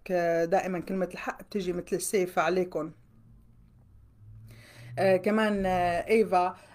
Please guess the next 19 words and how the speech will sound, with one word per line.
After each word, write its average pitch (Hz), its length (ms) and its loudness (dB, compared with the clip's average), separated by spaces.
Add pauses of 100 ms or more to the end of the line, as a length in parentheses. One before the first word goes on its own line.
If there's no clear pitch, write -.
آه، 190 160 0
بتقول، 202 580 -2
آه، 185 320 2
"ما 208 140 0
في 208 200 -4
هون 202 600 -2
ظواهر 190 460 2
شيطانية 185 840 -2
غيرك" 202 440 0
إلى 180 160 -2
آخره. 175 320 -6
شايف 175 380 0
هذا 165 200 -2
الكلام؟ 180 400 -4
كمان 202 340 -4 (260)
حذفت 190 380 -2
لهم 196 260 0
إياه 196 220 0
للعالم 202 600 2